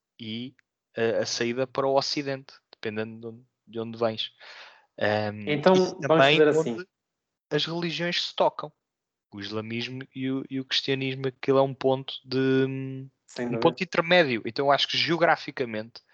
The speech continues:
Speaker 1: terminar na Turquia, até isso faz sentido para lá da simples alusão à, à frase que ele diz no final.
Speaker 2: E que já lá vamos.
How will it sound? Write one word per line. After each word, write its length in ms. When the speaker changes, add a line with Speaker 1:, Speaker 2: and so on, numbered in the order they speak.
Speaker 1:
terminar 440
na 120
Turquia, 520
até 240
isso 360
faz 340
sentido 800
para 220
lá 440
da 100
simples 920
alusão 720
à, 680
à 20
frase 400
que 80
ele 100
diz 200
no 100
final. 500
Speaker 2:
E 120
que 80
já 140
lá 100
vamos. 300